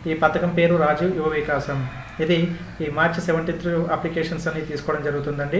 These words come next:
చివరి డేట్ అనేది ఏప్రిల్ ఫిఫ్త్ అనేది మనకు చివరి డేటు. దీనికి సంబంధించినటువంటి అధికారులు, మినిస్టర్లు అందరూ కూడా ఈ కార్పొరేషన్కి సంబంధించినటువంటి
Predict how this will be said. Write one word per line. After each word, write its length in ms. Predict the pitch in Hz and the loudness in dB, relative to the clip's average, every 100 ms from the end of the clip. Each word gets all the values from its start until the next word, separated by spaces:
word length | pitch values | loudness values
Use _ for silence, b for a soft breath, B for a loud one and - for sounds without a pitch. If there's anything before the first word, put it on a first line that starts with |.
| 262 | -2
చివరి 540 | - - - 175 175 | -6 -14 0 4 4
డేట్ 180 | 170 170 | 4 4
అనేది 440 | 160 160 170 170 | 2 2 2 0
ఏప్రిల్ 300 | 156 - 165 | -2 0 -2
ఫిఫ్త్ 240 | 165 - 160 | -2 -2 -2
అనేది 380 | 156 156 151 - B - | -2 -2 -2 -4 B -8
మనకు 180 | 156 156 | -6 -6
చివరి 300 | - 147 147 | -4 -2 2
డేటు. 380 | 147 139 156 - B B B B 170 | 0 0 -2 -4 B B B B -2
దీనికి 300 | 170 180 180 | 2 4 2
సంబంధించినటువంటి 880 | 175 170 175 175 165 160 175 165 B B - | 2 2 0 0 -2 0 0 0 B B -2
అధికారులు, 420 | 151 160 170 170 165 | 0 2 2 2 0
మినిస్టర్లు 400 | 160 - 160 156 | -2 -2 0 0
అందరూ 220 | 156 151 | 0 0
కూడా 400 | 151 151 143 - B - 156 | 0 2 0 -4 B -14 -8
ఈ 120 | 151 151 147 143 139 139 | -4 -2 -2 -4 -6 2
కార్పొరేషన్కి 500 | 156 165 180 170 170 | 4 6 2 0 -2
సంబంధించినటువంటి 800 | 165 156 156 160 160 156 151 160 | -4 -4 -4 -4 -4 -4 -4 -8